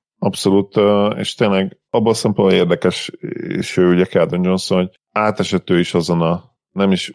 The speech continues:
feltétlenül újkori, de, mert talán régen popra nem volt annyira jellemző, de, de itt szerintem fontos kiemelni ezt, hogy kivel csinálta, meg, meg kivel nem, ugye azt, hogy az újoncokat gyakorlatilag teljes mértékben eltemeti,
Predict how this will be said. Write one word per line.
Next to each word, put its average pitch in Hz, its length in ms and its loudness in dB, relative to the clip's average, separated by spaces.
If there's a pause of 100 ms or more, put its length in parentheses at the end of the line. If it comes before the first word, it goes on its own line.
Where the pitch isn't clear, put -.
feltétlenül 85 440 -2
újkori, 82 440 -2
de, 82 400 0
mert 90 200 -8
talán 92 220 2
régen 92 300 2
popra 85 300 -4
nem 90 140 0
volt 82 180 0
annyira 80 180 -4
jellemző, 78 440 -4
de, 80 300 -2 (280)
de 85 260 0
itt 87 180 -4
szerintem 82 480 -4 (160)
fontos - 380 -4
kiemelni 85 300 -2
ezt, 82 100 -6
hogy 85 120 -10
kivel 87 320 2
csinálta, 80 460 -4
meg, 80 220 -6 (120)
meg 90 200 -6
kivel 80 340 0
nem, 82 260 -2 (300)
ugye 87 200 0
azt, 90 180 0
hogy 85 140 -2
az 82 100 0
újoncokat 87 500 -2
gyakorlatilag 85 480 -2
teljes 85 280 -2
mértékben 82 400 -4
eltemeti, 87 560 -2